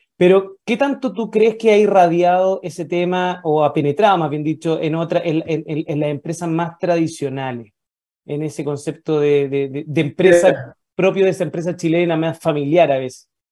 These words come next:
Speaker 2: Yo, yo quiero definir, y quiero ser súper claro en esto, yo soy un fan y estoy enamorado de las empresas B. De hecho, yo fui parte del directorio de sistema en Chile, eh, entonces estoy bien metido, y, y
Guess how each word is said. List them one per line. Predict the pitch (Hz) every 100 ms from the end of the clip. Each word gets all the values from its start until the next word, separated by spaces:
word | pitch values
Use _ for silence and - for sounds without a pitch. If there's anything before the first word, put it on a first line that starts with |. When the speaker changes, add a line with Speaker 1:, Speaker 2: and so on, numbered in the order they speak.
| _
Speaker 2:
Yo, | 175 226 202
yo | 190 233
quiero | 247 262
definir, | 262 - 208 226 262
y | 226 214 208
quiero | 214
ser | 202 214
súper | - 262 240
claro | 233 233
en | 208
esto, | 185
yo | 190
soy | 190 226 226 -
un | - 190 180
fan | - - 185 262 - - -
y | 151
estoy | 127 190
enamorado | 190 185 190
de | 196
las | 202
empresas | 202 190 180
B. | 113 101 - _ _ _ -
De | 143 170
hecho, | 208 196 196
yo | 190
fui | 196
parte | 196 196
del | 190
directorio | 175 170 196
de |
sistema | 202 202 202 196
en | 190
Chile, | 190 202 123 - - -
eh, | 135 131 127 120
entonces | 123 - - 180
estoy | 190
bien | 190 202 208
metido, | 208 196 151 131 156
y, | 143
y | 139 151 151